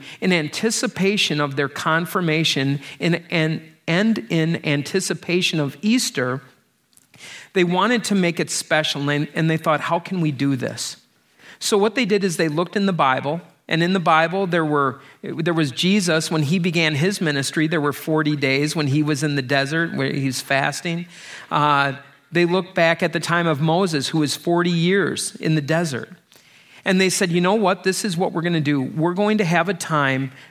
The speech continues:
going back from Easter forty days, and that is going to be a time for these individuals to reflect on, uh, their sin and, and their shortcoming and, and, and their relationship with God, and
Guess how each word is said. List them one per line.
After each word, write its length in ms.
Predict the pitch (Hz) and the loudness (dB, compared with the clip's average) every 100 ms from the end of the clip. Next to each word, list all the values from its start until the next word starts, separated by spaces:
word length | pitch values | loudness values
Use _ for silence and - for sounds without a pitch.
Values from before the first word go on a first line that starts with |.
| _ | _
going 340 | 147 175 214 | 0 2 2
back 260 | 190 190 196 | 4 2 0
from 200 | 220 202 | -2 0
Easter 400 | 165 165 - 147 | 2 0 0 -2
forty 540 | - - 165 170 196 | -4 -2 0 2 0
days, 640 | 170 160 127 123 - - - _ _ - - | 0 0 0 -4 -8 -10 -14 _ _ -20 -4
and 200 | 170 165 | 0 4
that 160 | 170 196 | 4 4
is 160 | 185 | 2
going 240 | 190 180 170 | 0 0 0
to 40 | |
be 200 | 147 175 | 0 -2
a 20 | |
time 420 | 175 175 160 160 | -2 0 0 2
for 220 | 165 165 151 | -2 -2 0
these 240 | 151 139 | 0 0
individuals 760 | 165 165 147 156 147 160 165 - | 0 0 0 -2 0 0 0 -2
to 200 | - 147 | -2 -2
reflect 600 | 127 - 156 156 - - - - | -2 -2 0 0 -2 -14 -10 -2
on, 560 | 151 147 143 139 139 - - - - | 2 4 2 0 -4 -8 -18 -18 -4
uh, 380 | 135 135 135 127 - | 0 2 0 -2 -8
their 480 | - 147 143 147 131 | -12 -6 0 0 2
sin 480 | - - 160 180 | -2 0 2 2
and, 200 | 196 147 | 2 0
and 160 | 151 147 | 0 0
their 100 | 139 | 2
shortcoming 840 | - 156 156 - 175 170 202 196 | 2 2 0 0 -2 0 2 2
and, 340 | 143 135 - - | 0 -2 -4 -2
and, 600 | 139 139 - - 104 117 | 0 -2 -4 -12 -14 -6
and 220 | 143 147 | -2 0
their 120 | 143 | 0
relationship 720 | 139 143 143 151 165 151 - 143 | 0 0 0 0 0 -2 -2 -4
with 160 | 117 | -4
God, 500 | 143 151 143 127 151 - _ _ _ _ - - _ | 0 2 2 0 -4 -12 _ _ _ _ -20 -20 _
and 540 | 214 226 202 151 160 | 2 4 4 2 -2